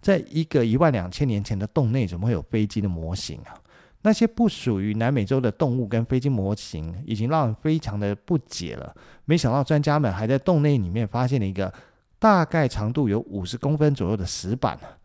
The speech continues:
上面刻的图案都是恐龙啊。根据科学记载哦，其实恐龙早在六千五百万年前已经灭绝了哦，所以现代人对于恐龙的认知哦，都是从化石上面得来的，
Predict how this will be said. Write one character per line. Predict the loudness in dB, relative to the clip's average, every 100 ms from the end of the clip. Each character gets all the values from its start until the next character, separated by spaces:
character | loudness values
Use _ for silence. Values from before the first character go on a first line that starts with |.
| _ _
上 | 4 6
面 | 6
刻 | 4 4 4
的 | 4
图 | 0
案 | 0 0
都 | -2
是 | -4
恐 | -6 -6 -6
龙 | -8 -12
啊。 | -16 -20 _ _ 0
根 | 4 4
据 | 4 2 0 -4
科 | 0 4 4
学 | 4 0
记 | 0 -4
载 | -4 -6
哦， | -8 -12 -16 -12
其 | -4
实 | -2
恐 | 0 0
龙 | 0
早 | -2
在 | 0 4
六 | 4
千 | 4 0
五 | 0
百 | -2
万 | 0 -2
年 | -4
前 | -6 -8
已 | -6 -6
经 | -4 -2
灭 | 0 -2
绝 | -4 -10
了 | -10
哦， | -12 -14 -20 _
所 | 4
以 | 4
现 | 6 4
代 | 6
人 | 4
对 | 2 0
于 |
恐 | 0 -2
龙 | -2
的 | 0
认 | 4 4 2
知 | 0 -2
哦， | 0
都 | 0
是 | -2
从 | -2 -6
化 | -6 -4 0 0
石 | -2 -4
上 | -2
面 | -2 -2
得 | -6 -6
来 | -8 -10
的， | -14